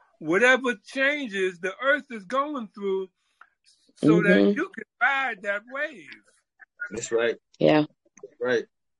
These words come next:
Speaker 3: Yep, that's what's gonna do it. The earth is so far behind in spiritual involvement because of so
Speaker 2: Mm-hmm.
Speaker 3: much manipulation,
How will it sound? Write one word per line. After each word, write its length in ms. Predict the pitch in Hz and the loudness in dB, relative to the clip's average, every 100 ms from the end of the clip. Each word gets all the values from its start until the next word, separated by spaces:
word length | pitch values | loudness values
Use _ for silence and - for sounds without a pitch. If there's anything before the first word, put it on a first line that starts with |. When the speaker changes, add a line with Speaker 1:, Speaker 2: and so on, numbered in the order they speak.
| _ _ _ _ _ - | _ _ _ _ _ -4
Speaker 3:
Yep, 240 | 120 127 | -4 -2
that's 160 | 131 135 | -6 -6
what's 160 | 147 143 | -8 -2
gonna 260 | 156 151 | 0 0
do 180 | 131 147 | 0 -2
it. 40 | |
The 60 | 123 | 0
earth 300 | 120 156 156 | 0 -2 -2
is 140 | 117 | -12
so 200 | - 151 | -6 -6
far 280 | 135 143 135 | -6 -8 -8
behind 460 | 127 120 131 131 113 | -8 -10 -8 -8 -10
in 80 | 110 | -14
spiritual 460 | - 127 113 113 | -8 -6 -6 -10
involvement 640 | 98 117 113 107 95 92 - | -10 -8 -6 -6 -8 -16 -14
because 420 | 107 117 107 - | -12 -8 -6 -6
of 140 | 101 - _ _ _ | -8 -10 _ _ _
so 180 | - 147 | 4 6
Speaker 2:
Mm-hmm. 300 | 170 180 185 | 8 6 4
Speaker 3:
much 220 | 202 190 - 254 | 2 0 -6 -14
manipulation, 960 | 247 139 - - 135 131 127 113 98 | -10 -10 -12 -6 -6 -6 -8 -8 -10